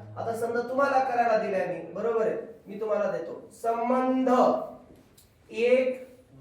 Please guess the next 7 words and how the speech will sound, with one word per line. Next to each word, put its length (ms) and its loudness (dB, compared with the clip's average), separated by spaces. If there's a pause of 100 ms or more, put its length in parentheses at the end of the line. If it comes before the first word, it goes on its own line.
(380)
दुसरा 420 2
पहा, 480 2 (300)
मंथन 1080 0 (1000)
दोन, 580 8 (1080)
तिसरा 340 2
पहा, 540 2
खंड 580 2